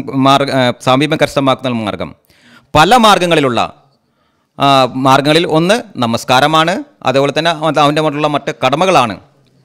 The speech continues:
പ്രത്യേകിച്ച് ഇപ്പോൾ മൗലാന മുൻ ഖാദിം സാഹിബ് പറഞ്ഞ പോലെ ഈ റമദാൻ മാസത്തിൽ നബി തിരുമേനി സല്ലല്ലാഹു അലൈഹി വസല്ലമയുടെ ആ ചര്യകളെ, സുന്നത്തിനെ അത് പിന്തുടർന്നു, പിന്തുടരുക. നമസ്കാരത്തിൽ, അതുപോലെ തന്നെ മ-, പ-, ഏ, ദരിദ്രരെ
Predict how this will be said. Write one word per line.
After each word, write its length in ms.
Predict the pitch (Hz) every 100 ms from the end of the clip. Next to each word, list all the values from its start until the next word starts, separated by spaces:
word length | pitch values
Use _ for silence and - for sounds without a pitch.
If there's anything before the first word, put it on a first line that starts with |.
| _ _ _ -
പ്രത്യേകിച്ച് 480 | 135 160 170 170 185 - _ _
ഇപ്പോൾ 220 | - 156 165 - _ _ -
മൗലാന 280 | 135 143 143 156 - - -
മുൻ 100 | 139 143
ഖാദിം 180 | 147 143
സാഹിബ് 160 | 156 139
പറഞ്ഞ 160 | 143 147
പോലെ 120 | 143 156
ഈ 20 | 165
റമദാൻ 280 | 139 139 180 170
മാസത്തിൽ 320 | - 123 110 78 _ _ _ _ _ _ _ _ _ _ _ - _ - - 139
നബി 120 | 143 175
തിരുമേനി 280 | 196 208 208
സല്ലല്ലാഹു 240 | 180 156
അലൈഹി 100 | 160
വസല്ലമയുടെ 200 | 151 170
ആ 20 | -
ചര്യകളെ, 380 | 156 175 160 113 - -
സുന്നത്തിനെ 420 | 143 185 180 123 71 _ _ _ _ _ _ _ -
അത് 180 | 139 214 247 185 _ _ _ _ _ _ _ _ _
പിന്തുടർന്നു, 460 | 156 165 190 170 160 147
പിന്തുടരുക. 400 | 143 139 135 139 143 - _
നമസ്കാരത്തിൽ, 640 | 127 147 - 151 147 151 147 147 -
അതുപോലെ 260 | 135 147 143
തന്നെ 160 | 147 151
മ-, 200 | 151 135 120
പ-, 100 | 139 135
ഏ, 20 | 127 120
ദരിദ്രരെ 320 | 135 127 147